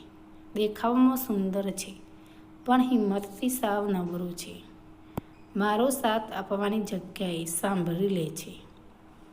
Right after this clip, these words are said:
દીપિકાએ કાજલના પ્રાણ પૂર્યા અને હિંમત આપતા કહ્યું, "મેડિકલ ટેસ્ટ કરાવી નાખ,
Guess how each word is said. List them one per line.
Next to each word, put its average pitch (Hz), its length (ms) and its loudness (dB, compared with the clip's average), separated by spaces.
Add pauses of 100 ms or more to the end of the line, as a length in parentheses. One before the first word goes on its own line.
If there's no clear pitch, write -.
(440)
દીપિકાએ 226 580 2
કાજલના 233 560 0
પ્રાણ 190 340 -2
પૂર્યા 180 400 -10 (480)
અને 226 240 2
હિંમત 208 540 0
આપતા 196 300 -6
કહ્યું, 175 440 -10 (720)
"મેડિકલ 233 600 2
ટેસ્ટ 226 380 -2
કરાવી 202 520 0
નાખ, 180 200 -2